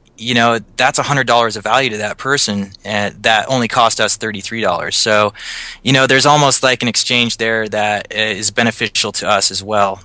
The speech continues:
Um, but, uh, that's, that's just one of those things. I, I just like getting product into people's hands, and if we are gonna spend a lot of money on advertising, that's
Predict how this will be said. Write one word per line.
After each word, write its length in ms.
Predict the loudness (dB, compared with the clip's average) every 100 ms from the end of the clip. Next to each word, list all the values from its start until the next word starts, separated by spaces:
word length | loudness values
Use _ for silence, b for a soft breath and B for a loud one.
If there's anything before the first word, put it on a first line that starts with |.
| -2
Um, 460 | 2 4 4 0 -6 _ _ _ _ _ _ _ _ -12 -6 0
but, 320 | 4 4 4
uh, 320 | 4 6 6 2 B B B B B B
that's, 360 | 0 2 0 -2 _ _ _ _ -14 -2
that's 200 | -2 0
just 120 | 0
one 120 | 0
of 60 | 0
those 140 | 0
things. 220 | 0 0
I, 200 | 0 0
I 40 | 0
just 180 | 0
like 160 | 0 0
getting 220 | 0 -2
product 380 | 0 2 2 0
into 140 | -4
people's 340 | -4 -8 -4 -2
hands, 520 | 0 0 0 -4 -4
and 440 | -2 0 0 -2 -4
if 160 | -8 -6
we 100 | -2
are 140 | 0
gonna 140 | 2 2
spend 340 | 2 0 0
a 60 | 2
lot 180 | 2 2
of 60 |
money 240 | 2 2 2
on 240 | 0 -2
advertising, 640 | 0 0 0 -2 -2 0 0
that's 380 | 0 0 -4